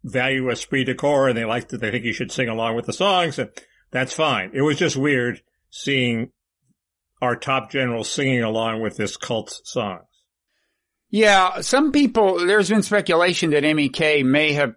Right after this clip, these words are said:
Speaker 2: played a role in some of, uh, Israel's, like, proxy, you know, assassinations, uh, of Iranian, uh, scientists and or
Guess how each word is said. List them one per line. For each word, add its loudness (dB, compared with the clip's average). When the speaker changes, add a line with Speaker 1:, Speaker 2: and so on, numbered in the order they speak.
Speaker 2:
played 2
a 4
role 4
in 4
some 2
of, 2
uh, 2
Israel's, 2
like, 0
proxy, 0
you 2
know, 2
assassinations, 0
uh, 2
of 0
Iranian, 2
uh, 2
scientists -2
and 2
or 2